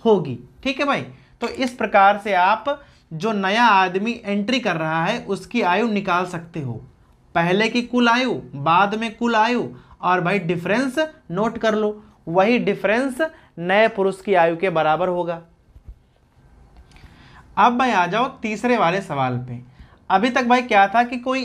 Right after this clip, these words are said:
एक व्यक्ति शामिल हो रहा था तो औसत आयु में भाई फर्क आ जाता था। अब क्या है, हम यहाँ भाई मल्टीपल व्यक्तियों को शामिल करेंगे, जैसे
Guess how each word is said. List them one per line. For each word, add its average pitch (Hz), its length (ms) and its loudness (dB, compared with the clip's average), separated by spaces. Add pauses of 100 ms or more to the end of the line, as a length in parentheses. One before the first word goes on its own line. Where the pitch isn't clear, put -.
(160)
एक 247 320 2
व्यक्ति 240 340 -2
शामिल 220 420 0
हो 220 120 0
रहा 214 240 2
था 208 160 -2 (300)
तो 240 100 6
औसत 208 560 4
आयु 208 220 4
में 240 180 -2
भाई 254 180 2
फर्क 208 400 2
आ 160 120 2
जाता 139 340 -6
था। 131 180 -16 (560)
अब 240 260 2
क्या 202 160 4
है, 233 300 0 (220)
हम 220 180 0
यहाँ 240 260 4
भाई 269 160 2
मल्टीपल 240 640 -2
व्यक्तियों 220 360 -4
को 247 140 -2
शामिल 175 380 -2
करेंगे, 127 380 -2
जैसे 202 500 -2